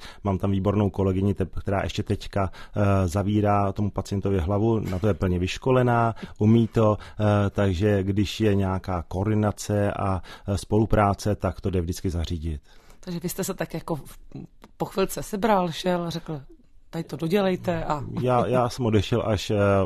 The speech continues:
Speaker 1: vlastně byl odstraněn kompletně nádor,
Speaker 2: Hmm.
Speaker 1: eh, ta část hlavní, a to v běžném provozu stejně to funguje
Speaker 2: Hmm.
Speaker 1: úplně obdobně, eh, že pak kolegyně, která teďka bude atestovat, už umí, eh,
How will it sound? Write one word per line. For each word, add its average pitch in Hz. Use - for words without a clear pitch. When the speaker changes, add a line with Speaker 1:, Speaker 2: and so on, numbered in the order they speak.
Speaker 1:
vlastně 95
byl 107
odstraněn 107
kompletně 98
nádor, 85
Speaker 2:
Hmm. 147
Speaker 1:
eh, 104
ta 95
část 101
hlavní, 110
a 98
to 101
v 87
běžném 101
provozu 98
stejně 104
to 101
funguje 101
Speaker 2:
Hmm. 156
Speaker 1:
úplně 110
obdobně, 107
eh, 101
že 95
pak -
kolegyně, 101
která 95
teďka -
bude 92
atestovat, 107
už -
umí, 110
eh, -